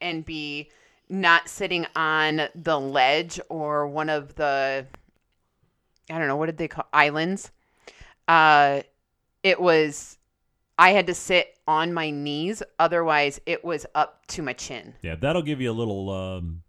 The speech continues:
Speaker 2: perspective on how big the hot tub is. It actually has multiple islands in it <laughs> that people can sit on. And not just, like, two people. You could get, like, ten people per <laughs> island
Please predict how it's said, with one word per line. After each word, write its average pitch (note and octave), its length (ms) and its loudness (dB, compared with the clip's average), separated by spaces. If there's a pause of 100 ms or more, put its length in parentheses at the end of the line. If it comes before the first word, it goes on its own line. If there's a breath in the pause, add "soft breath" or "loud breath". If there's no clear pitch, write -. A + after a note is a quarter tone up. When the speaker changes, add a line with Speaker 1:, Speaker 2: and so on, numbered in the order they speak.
Speaker 2:
perspective G2+ 560 -6
on E2 100 -8
how E2+ 140 -10
big E2+ 280 -10
the E2+ 80 -10
hot F2 240 -12
tub D#2 200 -12
is. E2 160 -10
It B2+ 120 -8
actually C#3 360 -6
has G2 240 -8
multiple A2+ 680 -2
islands F2+ 540 -6
in D#2+ 160 -12
it D2+ 220 -10 (340 loud breath)
<laughs> - 720 -10
that B2 260 -2
people A2+ 340 0
can C3 180 2
sit A#2+ 280 -2
on. F2 300 -4 (440 loud breath)
And C3 120 4
not E3+ 180 2
just, F#3 180 -2
like, E3 220 -4 (280)
two G#3 120 2
people. - 400 0 (400)
You B2+ 120 -2
could C3 160 0
get, D3+ 140 0
like, C#3 200 -2 (300)
ten D#3 260 6
people G2+ 340 6
per G#2 220 0
<laughs> - 0 -
island A2 480 2